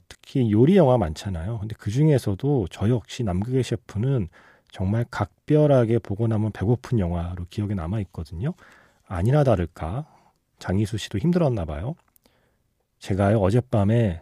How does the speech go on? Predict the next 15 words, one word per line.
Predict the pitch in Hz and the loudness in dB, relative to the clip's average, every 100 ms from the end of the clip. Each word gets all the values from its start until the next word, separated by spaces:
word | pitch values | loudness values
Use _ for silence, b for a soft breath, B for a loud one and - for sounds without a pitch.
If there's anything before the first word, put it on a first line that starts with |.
| - | -8
남극의 | 92 107 135 151 143 | -2 2 4 6 6
셰프란 | - 135 - 139 117 | 4 -4 2 2 2
영화를 | 98 98 95 | 2 0 -2
봤어요. | 80 - 87 78 80 _ - | -6 -10 -10 -10 -12 _ -2
매우 | 95 139 | 4 6
매우 | 143 127 123 | 6 6 6
힘들었어요. | 160 156 123 - - 80 82 b b b | 4 4 2 -2 -8 -10 -12 b b b
저는 | - 101 98 110 110 78 b b b b b 90 | -6 -2 0 0 -2 -4 b b b b b -6
아시아 | 87 - 156 139 | -2 4 6 6
음식 | 120 127 104 | 4 0 0
러버인지라 | 90 107 131 104 85 90 107 80 - | 0 4 4 4 2 -2 -2 -4 -8
아메리칸 | 87 113 156 160 147 135 | -2 2 4 4 2 2
셰프 | - - | 0 2
볼 | 127 101 | 0 0
때보다 | - 98 104 87 113 101 | 0 0 0 -2 -2 -2